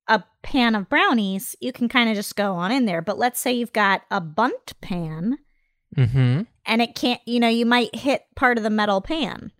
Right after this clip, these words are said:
Speaker 1: So, y-, so you should be able to, like, kinda adjust the
Speaker 2: Yeah.
Speaker 1: spikes. There's an app for that.
Speaker 2: Sure. Yeah,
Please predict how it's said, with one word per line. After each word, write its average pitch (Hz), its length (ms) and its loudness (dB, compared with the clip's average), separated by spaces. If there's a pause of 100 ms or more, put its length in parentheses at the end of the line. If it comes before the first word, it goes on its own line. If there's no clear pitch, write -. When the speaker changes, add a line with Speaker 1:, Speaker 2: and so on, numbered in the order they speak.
(160)
Speaker 1:
So, - 160 -6
y-, 220 160 -2
so 226 140 -2
you 247 120 0
should - 200 -2
be 339 100 -2
able 262 140 2
to, 226 80 0
like, 196 200 0
kinda 202 320 0
adjust 196 640 0 (360)
the 190 60 -6
Speaker 2:
Yeah. 117 460 2
Speaker 1:
spikes. - 280 -6 (1300)
There's 247 180 2
an 226 80 0
app 170 220 -2
for 190 100 -4
that. 92 200 -8 (880)
Speaker 2:
Sure. 185 340 -2 (220)
Yeah, 226 220 -2